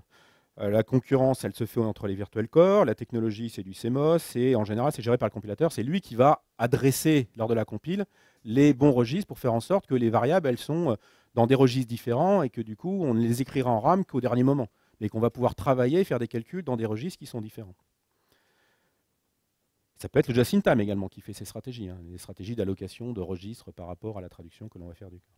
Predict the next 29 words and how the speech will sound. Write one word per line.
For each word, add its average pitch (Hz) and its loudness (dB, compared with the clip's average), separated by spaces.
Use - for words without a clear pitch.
derrière. 90 -18
Le 127 8
niveau 151 8
un, 143 6
ben, 110 4
c'est - -4
entre 117 2
huit 123 0
K - 0
et 131 4
cent 120 0
vingt-huit 113 0
K, 185 4
ça, - -12
ça - -16
dépend 101 -10
des 95 -12
chips - -16
que 107 -18
vous 98 -10
mettez. 156 -4
Le 170 -2
temps 127 2
d'accès 120 2
en 120 -2
cycle, - -10
c'est 107 -8
une 135 0
microseconde. 123 -4